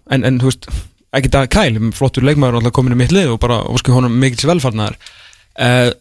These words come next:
en Haraldur Ásgrímsson, þú veist, þetta, þú veist, mér finnst það mjög spennandi, mér finnst það flott og svona hugrætt skref hjá honum og mér finnst það flott kaup líka hjá, hjá F H. En ég er ekkert eitthvað bara sannfær um að hann mæti þarna bara í fyrstu umferð í, í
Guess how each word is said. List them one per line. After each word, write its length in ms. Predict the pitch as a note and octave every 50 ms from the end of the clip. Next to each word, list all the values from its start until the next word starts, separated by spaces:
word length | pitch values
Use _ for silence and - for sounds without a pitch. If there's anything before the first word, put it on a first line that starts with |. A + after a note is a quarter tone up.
| _ _ _ _ _ _ _ _ _ _ _ _ _ _ _ _ _ -
en 80 | C#3 A#2+
Haraldur 880 | G#2+ G#2+ D3+ E3+ F#3+ G3+ G3+ G3 F#3+ E3 - - - C3+ C3+ C3+ - _ _ _ _ _ _ _ _ _ _ _ _ _ _ _ -
Ásgrímsson, 640 | F3 F#3 - - C3+ A#2+ G#2 - G#2+ G#2+ A2 B2+ B2 - _ _ _ _ _ _ _ _ _ _ _ _ _ _ _ _ _ _ _
þú 80 | D3
veist, 140 | C#3 - - C3 -
þetta, 320 | F3 F3 - - E3+ D#3+ D3+ - - -
þú 80 | D3
veist, 200 | C#3+ - - - _ _ _ _ _ _ _ _ _ _ -
mér 140 | D3+ D#3+
finnst 80 | D3 D3
það 60 | E3 F#3
mjög 100 | F#3 -
spennandi, 300 | F#3+ F3 C#3+ B2+ B2 B2+
mér 100 | C#3+ C3+
finnst 80 | -
það 80 | B2+ -
flott 320 | F3 F3+ - - _ -
og 100 | D3 C#3 D3
svona 120 | D3 C3+ C#3
hugrætt 280 | E3+ G3 F#3+ D3 B2+ -
skref 180 | - D3 C#3 A2+
hjá 60 | A2+
honum 160 | G#2+ G2 G2+ A2
og 60 | B2
mér 80 | C3 A#2
finnst 80 | - A#2
það 80 | -
flott 240 | - G3 G3 - -
kaup 300 | - G#3+ A#3+ D4+ - -
líka 160 | C#3 B2+ B2
hjá, 100 | C3 C#3+ C#3+ B2+ B2
hjá 80 | C3+ C#3 D#3
F 100 | F#3+ - - -
H. 80 | - - - - - _ _ - - - _ _ _ _ - - - _ -
En 160 | B2+ B2 A#2+ - -
ég 240 | - C3+ C#3 C3+ C#3
er 80 | C3
ekkert 220 | B2+ - C3 A#2 C3+
eitthvað 220 | - B2+ B2+ A#2+ -
bara 160 | B2+ B2 A#2+ A#2 A2+ A2 - _ _ _ -
sannfær 480 | - - - C#3+ C#3+ D#3+ - D3 C3+ C3
um 60 | B2+
að 60 | B2+ C3
hann 100 | C3 B2+
mæti 320 | C3 B2+ B2+ - - C#3+
þarna 220 | C3+ B2 C3 B2 A2
bara 160 | C3 B2 B2
í 60 | A#2+ -
fyrstu 320 | D#3 D#3 - - C3 A#2 - _ _ _ _ _ _ C#3+
umferð 340 | D3+ D#3 - C3+ B2 A#2+
í, 80 | A#2+ A#2+
í 180 | A#2+ - A#2+